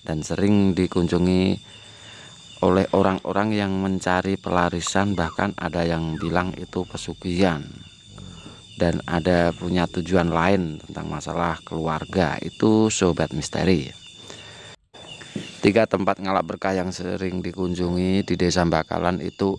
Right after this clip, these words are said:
ada Masjid Tiban, yang di situ itu sampai sekarang itu masih dipercaya cocok untuk jual aset, asmara, bahkan pelarisan juga.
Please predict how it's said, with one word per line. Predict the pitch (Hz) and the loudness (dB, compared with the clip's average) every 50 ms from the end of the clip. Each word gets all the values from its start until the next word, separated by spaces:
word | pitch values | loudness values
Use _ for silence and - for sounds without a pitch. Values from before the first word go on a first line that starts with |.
| - | 0
ada | 87 90 85 82 87 85 82 80 - - - - - - - - | 0 0 0 2 0 0 0 -2 -4 -8 -16 -20 -20 -20 -16 -6
Masjid | - 85 82 - - 90 85 | -2 -2 -2 0 0 -2 0
Tiban, | - 98 85 92 98 95 90 80 76 71 71 - - - - - - - - - - - - - - - - - - - - - - - - | 2 2 4 4 4 4 2 -2 -6 -10 -14 -18 -20 -20 -20 -18 -18 -18 -18 -20 -20 -20 -20 -20 -20 -20 -20 -20 -20 -20 -20 -18 -16 -6 -2
yang | - 85 82 82 82 82 82 73 | 0 0 0 0 0 -2 -4 -4
di | - 87 | -4 -2
situ | - 87 82 - 90 92 87 78 | 0 0 0 2 2 2 2 2
itu | - - 98 95 101 104 107 110 123 127 - - - 78 - - - - - - - - - - | 2 4 6 6 6 6 6 4 4 2 0 -2 -4 -6 -10 -14 -16 -16 -16 -16 -18 -20 -10 -6
sampai | - - 95 87 82 95 98 - | -2 0 0 2 2 2 0 0
sekarang | - - 95 92 87 95 95 98 107 104 85 | -2 -2 -2 -2 -2 -2 -2 -2 -4 -6 -6
itu | - - 92 92 98 104 110 - - - - - - - - - | -6 -6 -4 -4 -4 -4 -6 -8 -12 -16 -20 -20 -20 -20 -8 -4
masih | 90 90 87 - - 90 | -2 -2 0 0 -2 0
dipercaya | 82 92 90 - - - - 87 85 85 87 92 95 101 104 | 0 0 0 -2 -4 -2 0 0 2 2 2 0 0 -2 -2
cocok | - - 80 85 82 - 101 95 - | -4 -2 -2 -2 0 0 -2 -2 -2
untuk | 73 85 82 - 90 87 85 85 85 - - - - - - - - - - | -4 -4 0 2 4 4 4 2 0 -2 -4 -10 -20 -20 -20 -20 -20 -12 -4
jual | - 90 85 80 73 - - | 0 2 4 4 4 2 2
aset, | - 104 - - - 123 120 120 120 - - - - - - - | 0 2 2 4 4 4 4 2 0 -2 -4 -12 -20 -14 -8 -4
asmara, | 87 82 - - 95 107 113 117 120 120 120 120 120 120 - - - - - - - - - - | -4 -2 0 2 2 2 2 2 0 0 0 -2 -4 -6 -8 -12 -16 -18 -18 -18 -20 -16 -6 -4
bahkan | - 82 - - 113 117 110 - | -4 -2 0 -2 -2 -2 0 -2
pelarisan | 80 92 95 95 95 90 - - 120 107 92 85 80 | -2 -2 -2 -2 -2 -2 0 2 2 2 2 0 -2
juga. | 82 76 80 80 76 69 - | -4 -6 -4 -4 -6 -6 -8